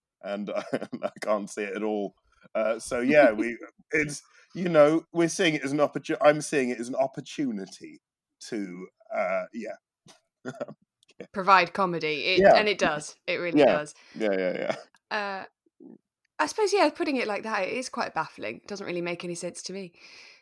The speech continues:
Speaker 1: But then
Speaker 2: Um,
Speaker 1: Shields, Shi-, Henry Shields can't really hear, um, brilliantly. Um, and I remember we did a, um, we did a scene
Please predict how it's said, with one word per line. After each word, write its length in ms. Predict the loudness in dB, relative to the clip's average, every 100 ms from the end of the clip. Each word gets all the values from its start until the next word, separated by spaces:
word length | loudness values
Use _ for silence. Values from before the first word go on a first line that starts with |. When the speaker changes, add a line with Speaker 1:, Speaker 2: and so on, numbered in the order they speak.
| _
Speaker 1:
But 120 | 6
then 120 | 6
Speaker 2:
Um, 60 | 6
Speaker 1:
Shields, 640 | 4 6 4 2 -6 -8 -2
Shi-, 160 | -2 -2
Henry 240 | -4 -2 -2
Shields 340 | -2 -4 -4
can't 240 | -6 -6 -4
really 200 | -6 -6
hear, 500 | -6 -4 -4 -6 -10 _ _ _
um, 400 | -6 -6 -8 -14 -18 -20 -14
brilliantly. 560 | -12 -12 -14 -18 -18 -18 _ _ _ _ -4
Um, 460 | -2 -2 -4 -10 -12
and 100 | -8
I 100 | -4
remember 360 | -2 -2 -2 -2
we 160 | -2 -4
did 260 | -4 -6
a, 500 | -4 -4 -4 -2 -2
um, 300 | -4 -8 -12 -16 _ _ _ _ _ _ _ -8
we 140 | -6
did 160 | -6 -8
a 60 |
scene 580 | -10 -8 -4 -4 -4 -8